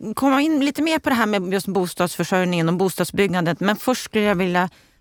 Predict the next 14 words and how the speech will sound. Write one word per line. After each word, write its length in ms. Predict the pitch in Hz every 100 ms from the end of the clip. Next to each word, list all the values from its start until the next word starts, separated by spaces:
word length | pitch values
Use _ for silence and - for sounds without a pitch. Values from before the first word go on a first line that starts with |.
| _
fråga 420 | - 208 175 180
dig 260 | 175 170 175
om 160 | 170 170
det 60 |
här 200 | 156 156
med 140 | 156 160
hyresförhandlingarna, 1500 | 190 160 143 135 - - 151 160 147 151 143 151 147 165
som 220 | 175 160 156
ju 60 |
har 120 | 160
varit 440 | 156 147 151 160 -
en 200 | 160 156
het 560 | 151 202 226 202 - -
potatis 640 | 185 180 156 - 165 -